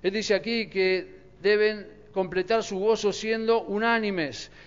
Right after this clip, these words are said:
El propósito de lograr unidad, armonía y compañerismo en el cuerpo de Cristo. Pero no solamente debería existir unidad si hay esas realidades en la vida de estos filipenses, sino que también debería haber humildad, de mente y de disposición. Versículo tres,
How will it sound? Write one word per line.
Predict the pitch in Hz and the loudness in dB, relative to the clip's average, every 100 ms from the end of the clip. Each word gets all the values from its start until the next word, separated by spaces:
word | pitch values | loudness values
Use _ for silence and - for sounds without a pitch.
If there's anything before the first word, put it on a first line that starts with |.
| - | -6
El | 165 | -4
propósito | 185 190 220 208 202 190 | 0 0 0 0 0 2
de | 180 | 2
lograr | 196 214 | 2 2
unidad, | 196 180 190 220 226 | 0 0 4 4 4
armonía | 175 175 175 202 240 233 | 0 -2 -2 -2 0 2
y | 202 | 2
compañerismo | 190 170 160 170 214 247 220 220 196 | 0 0 0 0 -2 -2 -2 -2 -2
en | |
el | 170 | -4
cuerpo | 147 202 208 208 | -2 -2 -2 -2
de | 208 | -2
Cristo. | 214 247 233 - 143 - - - - - | -2 -4 -4 -6 -8 -8 -20 -20 -16 -2
Pero | 185 | 2
no | 262 | 2
solamente | 254 226 220 247 226 202 | 2 2 2 -2 0 0
debería | 180 180 220 220 | 0 0 0 0
existir | 202 196 - 208 | 0 -6 -10 -8
unidad | 190 180 214 214 196 | -4 0 2 4 2
si | 180 180 | -2 0
hay | 202 208 185 | 2 2 0
esas | 185 170 | -4 -4
realidades | 165 165 208 220 190 175 | -4 -2 -2 0 -2 -6
en | |
la | 160 | -10
vida | 175 190 | -8 -8
de | 165 | -10
estos | - 143 | -12 -14
filipenses, | 165 170 202 175 160 | -14 -12 -12 -12 -14
sino | 180 214 | -12 -10
que | 208 | -10
también | 185 214 | -10 -10
debería | 208 180 180 214 | -10 -8 -8 -8
haber | 190 220 220 | -8 -10 -10
humildad, | 208 208 214 247 226 - - - - - | -14 -14 -12 -10 -10 -12 -20 -20 -20 -14
de | 147 | -12
mente | 165 233 240 214 | -8 -8 -10 -8
y | |
de | 190 | -8
disposición. | 185 185 175 175 240 202 | -8 -10 -16 -10 -8 -8
Versículo | 175 214 220 208 | -10 -12 -8 -6
tres, | 214 247 196 - | -4 -6 -6 -10